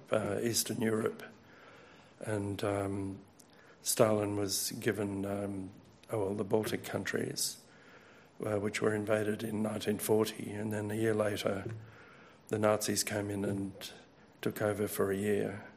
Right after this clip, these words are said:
No, for a couple of years, actually. And then the Soviet Union, Stalin came in again around nineteen forty-four.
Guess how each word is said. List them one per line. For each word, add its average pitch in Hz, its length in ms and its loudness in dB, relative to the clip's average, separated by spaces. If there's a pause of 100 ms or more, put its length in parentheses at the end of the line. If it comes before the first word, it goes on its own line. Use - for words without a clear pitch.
(580)
No, 110 160 6
for 104 200 2
a 95 60 -2
couple - 320 -2
of 101 80 -2
years, 101 300 -4
actually. 101 480 -4 (880)
And 104 200 -2
then 104 220 0
the 101 220 -4 (340)
Soviet 107 540 2
Union, 101 320 0
Stalin 101 400 2
came 104 260 0
in 104 80 0
again 110 340 -2
around 110 300 0
nineteen 101 320 0
forty-four. 107 720 2